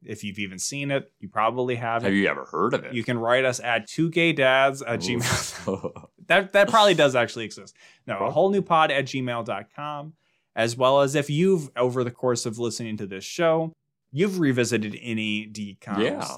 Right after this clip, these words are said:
Speaker 1: Have you
Speaker 2: Have we,
Speaker 1: reassessed
Speaker 2: have we
Speaker 1: ones that
Speaker 2: sparked
Speaker 1: you felt, or are you like
Speaker 2: some
Speaker 1: Jacob,
Speaker 2: love?
Speaker 1: where nostalgia overshines everything? Or are you kind of like,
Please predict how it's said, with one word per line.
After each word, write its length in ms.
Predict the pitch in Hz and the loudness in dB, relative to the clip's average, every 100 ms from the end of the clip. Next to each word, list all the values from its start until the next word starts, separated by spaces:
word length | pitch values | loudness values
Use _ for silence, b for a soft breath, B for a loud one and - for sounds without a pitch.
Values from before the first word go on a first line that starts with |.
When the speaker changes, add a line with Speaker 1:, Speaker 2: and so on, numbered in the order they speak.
| - | -14
Speaker 1:
Have 140 | - 123 | -10 0
you 140 | 165 | 2
Speaker 2:
Have 60 | 151 | 4
we, 120 | 151 | 2
Speaker 1:
reassessed 460 | 131 - 135 98 85 | 2 2 2 2 0
Speaker 2:
have 80 | |
we 0 | 127 | 0
Speaker 1:
ones 200 | 123 120 | 0 0
that 80 | 113 | 0
Speaker 2:
sparked 120 | 123 | -2
Speaker 1:
you 80 | 139 | -2
felt, 380 | 151 143 143 | 0 2 2
or 180 | 117 113 | 0 0
are 80 | 113 | 2
you 220 | 113 117 | -2 -4
like 200 | 113 107 | -2 -4
Speaker 2:
some 120 | 107 | -2
Speaker 1:
Jacob, 320 | 110 107 113 104 | -2 -2 -4 -4
Speaker 2:
love? 80 | |
Speaker 1:
where 100 | 110 104 | -4 -6
nostalgia 760 | 101 - 117 113 110 107 101 - | -6 -2 0 2 0 -2 -4 -2
overshines 800 | 123 113 120 110 123 110 107 98 | -2 0 0 -2 -2 -2 -2 -4
everything? 680 | 123 120 120 113 123 120 127 - _ _ _ | -4 -4 -4 -8 -10 -10 -12 -18 _ _ _
Or 280 | 113 113 120 | -2 2 4
are 60 | 113 | 2
you 140 | 120 123 | 0 0
kind 180 | 131 117 | 0 0
of 80 | |
like, 280 | 107 107 101 | 0 0 0